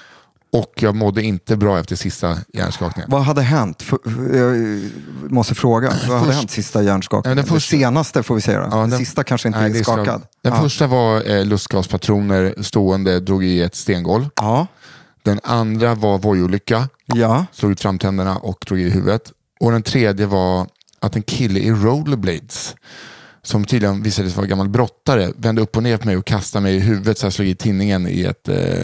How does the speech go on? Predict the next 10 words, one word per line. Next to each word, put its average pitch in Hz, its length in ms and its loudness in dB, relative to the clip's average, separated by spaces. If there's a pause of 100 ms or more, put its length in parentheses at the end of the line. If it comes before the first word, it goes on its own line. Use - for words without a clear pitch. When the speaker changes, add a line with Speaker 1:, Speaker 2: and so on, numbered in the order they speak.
(540)
Speaker 1:
kru-, 110 280 0 (100)
grus-, - 720 -2 (180)
grusplan. 104 1300 -4 (480)
Speaker 2:
V-, - 60 -8 (240)
v-, - 0 - (140)
var 143 160 2
det 143 80 2
här, 190 200 2 (160)
eh, 139 160 0
s-, 131 140 -6